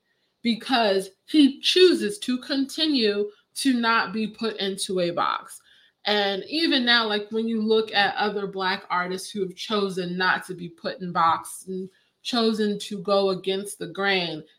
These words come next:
they're not as popular as they could be if they just went with what everybody says that they should go with. So, um, I do appreciate the clip,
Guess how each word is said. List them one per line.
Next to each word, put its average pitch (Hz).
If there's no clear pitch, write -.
they're 214
not 208
as 190
popular 202
as 180
they 160
could 262
be 240
if 214
they 214
just 196
went 208
with 190
what 202
everybody 180
says 170
that 170
they 170
should -
go 160
with. -
So, 185
um, 180
I 208
do 233
appreciate 202
the 160
clip, 196